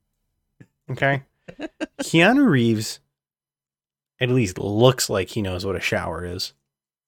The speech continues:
Speaker 2: Yeah, yeah.
Speaker 1: Dude, what is with Rodgers this year? He is, like, nasty looking, bro.
Speaker 2: I, I don't know. Something happened this offseason.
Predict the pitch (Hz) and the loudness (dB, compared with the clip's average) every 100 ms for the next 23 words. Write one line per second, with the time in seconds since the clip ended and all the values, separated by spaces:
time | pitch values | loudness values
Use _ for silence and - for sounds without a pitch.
0 | - 73 69 69 _ - 73 71 _ _ | -20 -20 -20 -20 _ -20 -20 -20 _ _
1 | _ _ _ - 143 107 185 226 143 101 | _ _ _ -8 -6 -4 -6 -6 -8 -6
2 | 104 170 - - 127 143 107 87 95 87 | -2 0 -2 -8 -6 -4 -2 -4 -6 -10
3 | 117 123 190 247 120 95 - - _ _ | -10 -8 -4 0 -2 -4 -12 -18 _ _
4 | _ _ _ _ - 117 143 208 185 - | _ _ _ _ -20 -12 -4 -2 -2 -4
5 | 113 92 90 - 95 95 110 147 113 123 | -6 -6 -8 -10 -10 -4 0 0 0 -2
6 | 104 - 98 95 71 69 71 - 139 147 | -2 -8 -10 -10 -12 -16 -16 -10 -8 -6
7 | 107 85 82 82 78 76 78 76 73 - | -8 -8 -10 -10 -12 -12 -12 -10 -12 -12
8 | 78 73 76 76 | -16 -16 -16 -18